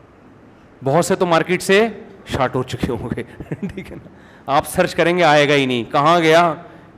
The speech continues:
تھے، اب نہیں ہے۔ کچھ آئیں گے تو آدمی کہے گا نہ ہی آتے تو اچھا تھا۔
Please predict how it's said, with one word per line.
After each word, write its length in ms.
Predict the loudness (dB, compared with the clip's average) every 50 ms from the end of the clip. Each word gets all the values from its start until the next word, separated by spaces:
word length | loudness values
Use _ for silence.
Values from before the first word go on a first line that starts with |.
| _ -16
تھے، 440 | -4 0 2 4 4 4 2 2 -2 -10 -18 -6 0
اب 200 | 0 2 4 4 4 4 2 0 -8 -14 -18 -20 -20 -20 -20 -10
نہیں 260 | -6 -4 -4 -4 -4
ہے۔ 80 | -8 -12 -16 -20 -20 -20 -20 -20 -20 -20 -20 -20 -20 -20 -20 _ -20 -20 _ _ _ -4
کچھ 200 | -2 0 0 0 2
آئیں 340 | 2 4 4 4 4 4 2
گے 100 | 2 4
تو 100 | 4 4
آدمی 300 | 4 4 4 2 -2 0
کہے 180 | 2 2 2
گا 80 | 2 2
نہ 120 | 2 2 2 2 2
ہی 160 | 2 2 2
آتے 260 | 2 2 2 0 -2
تو 480 | 0 2 4 4 6 4 4 2 0 -8 -18 -20 -20 -18 -14
اچھا 300 | -14 -14 -12 -10 -12 -12
تھا۔ 160 | -12 -12 -20